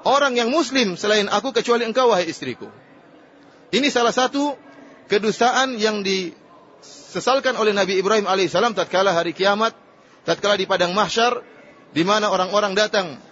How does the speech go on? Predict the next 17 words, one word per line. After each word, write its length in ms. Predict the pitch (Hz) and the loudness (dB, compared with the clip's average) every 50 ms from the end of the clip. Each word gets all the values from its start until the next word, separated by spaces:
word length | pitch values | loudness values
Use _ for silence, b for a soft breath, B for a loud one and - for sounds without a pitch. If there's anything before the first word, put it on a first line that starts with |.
| - | -10
kepada 320 | - 165 156 185 202 208 196 | -6 -4 0 0 0 0 2
Nabi 260 | 190 190 170 175 175 | 0 -2 -2 0 -2
Ibrahim 460 | 170 165 170 170 156 190 220 214 190 | -2 0 2 2 2 2 0 0 0
alaihissalam, 580 | 185 185 185 165 - 180 180 185 208 233 247 240 - - B B B B B | 0 0 -2 -2 0 0 2 2 2 2 0 -4 -10 -18 B B B B B
meminta 340 | 170 196 240 269 262 240 233 | -4 -2 -2 -2 0 0 0
agar 220 | 220 226 202 208 202 | 0 0 0 -2 -2
Nabi 240 | 214 196 202 190 | -2 -2 -2 -2
Ibrahim 260 | 190 190 214 226 214 202 | -2 0 0 0 0 0
alaihissalam 640 | 202 196 202 185 - 196 196 214 240 247 247 226 | 0 0 0 0 0 0 0 2 2 0 -2 -4
memberi 300 | 175 180 185 185 202 185 | -8 -8 -4 -2 -2 -2
syafaat, 460 | 170 196 180 143 185 214 202 190 175 - - - B B B B B | 0 0 0 2 2 2 2 0 -2 -4 -10 -20 B B B B B
agar 240 | - 185 190 190 - | -4 0 0 0 -2
Allah 240 | - 208 208 208 180 | 0 -2 0 -2 -2
Subhanahu 400 | - 180 175 175 175 180 180 175 | -2 0 0 0 0 2 2 0
wa 80 | 165 | 0
taala 240 | - 180 196 202 175 | 2 2 0 0 0
segera 420 | - 196 160 185 196 208 196 160 | -2 -2 0 2 2 2 0 0